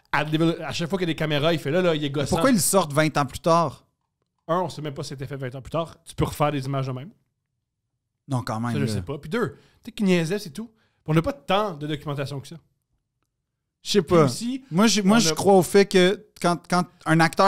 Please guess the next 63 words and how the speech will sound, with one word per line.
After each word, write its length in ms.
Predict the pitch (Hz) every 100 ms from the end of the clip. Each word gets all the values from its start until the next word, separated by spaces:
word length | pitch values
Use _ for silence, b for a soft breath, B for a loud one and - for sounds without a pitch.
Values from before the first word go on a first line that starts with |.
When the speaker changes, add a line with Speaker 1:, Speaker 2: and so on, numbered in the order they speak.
| 202
Speaker 2:
américain, 440 | 190 165 - 190
quand 100 | 180
il 80 | 165
décide 360 | 151 143 180
de 140 | 160 147
se 100 | -
Speaker 1:
Et 20 |
Speaker 2:
lancer 240 | 156 143 165
Speaker 1:
pour-, 60 |
Speaker 2:
là-dedans 420 | 156 135 151 160
Speaker 1:
pourquoi 240 | 170 - 185
dans 120 | 160
le 60 | 131
film, 440 | - 147 160 156 127 131
les, 180 | 131
tous 220 | 135 - 160
ceux 220 | - 185
qui 160 | -
nous 100 | 143
parlent 260 | 120 143 151
qui 80 | -
étaient 180 | 131 139
tout 180 | - 123
croche, 560 | - 131 147 160 - _
c'est 100 | 120
juste 220 | 139 -
l'autre 200 | 143 135
lutteur ? 440 | 123 135 143 135 _ _ _ _ _ _ _ _ _ -
Speaker 2:
Ben, 140 | 131
j'ai 140 | 120 135
Speaker 1:
Pourquoi 100 | 160
il 40 |
y 20 |
a 40 | 143
Speaker 2:
c'est 100 | 151
Speaker 1:
pas 60 | 151
le... 220 | 143 135
il 40 | 135
y 20 |
avait, 160 | 135 131
Milos 220 | 143 143
Forman 260 | 147 156
était 140 | 139 135
mort 460 | 127 123 123 170
à 40 | 180
l'époque. 760 | 175 _ _ - 202 _ _ _ _ _ _
Speaker 2:
Il 40 | 120
y 20 |
avait 140 | 127
Danny 260 | 123 127 131
DeVito. 600 | 127 123 113 143 170 208 _
Speaker 1:
Il 60 | 131
en 60 |
parlait, 220 | 113 113 113
il 20 |
en 80 | 107
parlait, 200 | 110 107
il 80 | 127
y 60 | 127
a 40 |
sur 120 | 127
le 60 | 131
documentaire. 380 | 123 131 131